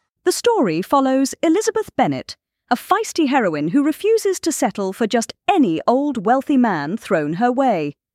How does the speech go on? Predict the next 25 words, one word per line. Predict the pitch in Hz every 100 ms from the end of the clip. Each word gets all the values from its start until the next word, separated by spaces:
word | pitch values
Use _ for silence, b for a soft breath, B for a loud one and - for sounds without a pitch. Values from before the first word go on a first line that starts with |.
| _ _ _ _
Her | - 220
headstrong | 190 427 427 - - 311 285 262
nature | 294 - - 151 -
and | 226 -
quick | - 440 -
wit | 269 - - - _ -
endear | 277 262 359 427
her | 320 339
to | 330 269
millions | 269 359 381 370 330 277
of | -
spinster | - 349 339 - 311 -
aunts | 254 175 170 - - -
throughout | 320 311 196 131 -
history. | 349 - - 160 143 147 _ _ _ _ _ _ -
The | 285
book | 427 440 -
also | 320 349 - 175 160
introduces | 285 294 254 220 180 165
us | 185 -
to | -
Mister | 233 - 220
Darcy, | 359 370 - 170 143 _ _ _ _
brooding, | 170 247 269 277 294 359 _ -
moody, | 214 165 143 147 285